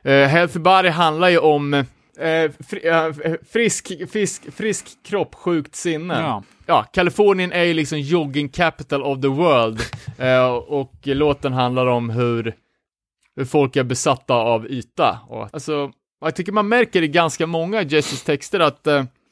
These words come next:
Speaker 1: han är liksom en lite filosofisk grubblare.
Speaker 2: Absolut.
Speaker 1: Eh, det är inte, det är inte alls någon pekpinnepolitik eller,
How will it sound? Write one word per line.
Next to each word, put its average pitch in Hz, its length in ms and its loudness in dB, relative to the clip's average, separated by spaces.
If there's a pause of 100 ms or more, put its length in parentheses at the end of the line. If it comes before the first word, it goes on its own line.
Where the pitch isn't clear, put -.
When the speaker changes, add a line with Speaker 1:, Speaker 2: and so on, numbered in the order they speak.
(200)
Speaker 1:
han 127 160 -2
är 196 140 4
liksom 180 240 0
en 160 60 -4
lite 139 160 -8
filosofisk 147 840 -4
grubblare. 147 920 0
Speaker 2:
Absolut. 139 540 -10 (600)
Speaker 1:
Eh, 113 260 0
det 117 180 2
är 170 60 6
inte, 190 300 0
det 165 100 0
är 185 40 6
inte 175 260 -2 (520)
alls 220 360 0
någon 151 240 -2
pekpinnepolitik 147 1500 -2
eller, 127 680 0